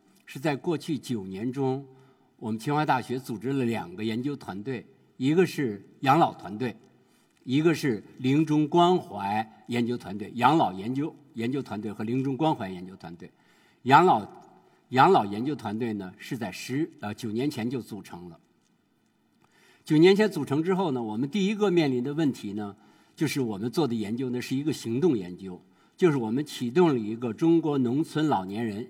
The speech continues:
心理危机干预行动研究。我们之所以提出这个行动研究呢，就是在当时的时候，中国老年人的自杀率是排在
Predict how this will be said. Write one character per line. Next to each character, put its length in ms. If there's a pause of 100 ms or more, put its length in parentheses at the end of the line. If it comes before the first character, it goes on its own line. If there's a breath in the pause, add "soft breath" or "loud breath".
心 380
理 220
危 220
机 320 (240 loud breath)
干 240
预 280
行 340
动 180
研 220
究。 180 (920 soft breath)
我 120
们 100
之 180
所 200
以 160
提 180
出 160
这 100
个 80
行 220
动 160
研 180
究 180
呢， 120
就 140
是 180
在 220
当 360
时 440
的 80
时 180
候， 240 (400 soft breath)
中 260
国 220
老 220
年 260
人 220
的 200 (440)
自 160
杀 240
率 160 (400 soft breath)
是 180
排 240
在 260